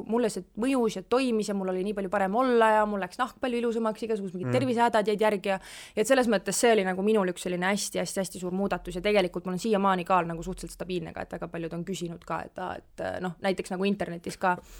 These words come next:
Speaker 1: on küsitud, et aa, et kas sa nagu, et kas sa, noh, et kui palju sa nüüd kaalud ja kas sul on
Speaker 2: Mhm.
Speaker 1: ikka nagu need mõjud nagu nii-öelda kestavad.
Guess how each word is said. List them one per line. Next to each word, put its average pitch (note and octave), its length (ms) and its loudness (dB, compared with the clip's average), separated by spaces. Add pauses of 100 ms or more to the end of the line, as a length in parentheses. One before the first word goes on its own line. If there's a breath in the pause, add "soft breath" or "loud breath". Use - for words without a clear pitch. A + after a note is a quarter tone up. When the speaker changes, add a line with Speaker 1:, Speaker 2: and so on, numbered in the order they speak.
(400 loud breath)
Speaker 1:
on F#3+ 160 0
küsitud, F#3 400 -2
et F3+ 160 -4
aa, F#3+ 140 8
et F3+ 120 -2
kas G3 220 -2
sa F3+ 100 -2
nagu, F3+ 840 -4
et F3+ 160 -4
kas G3+ 240 0
sa, F3+ 80 4 (480)
noh, - 360 -4
et F#3 100 -2
kui G#3+ 100 2
palju G#3+ 200 6
sa G3 60 0
nüüd A#3 240 6
kaalud G3+ 320 4
ja F3+ 80 -4
kas F#3+ 140 -4
sul B2 100 0
on - 80 4
Speaker 2:
Mhm. A#2+ 100 0
Speaker 1:
ikka F#3+ 120 -2
nagu F3+ 180 -2
need F3+ 120 -2
mõjud F#3+ 260 2
nagu F3 240 -6
nii-öelda F3 300 -6
kestavad. G3 400 0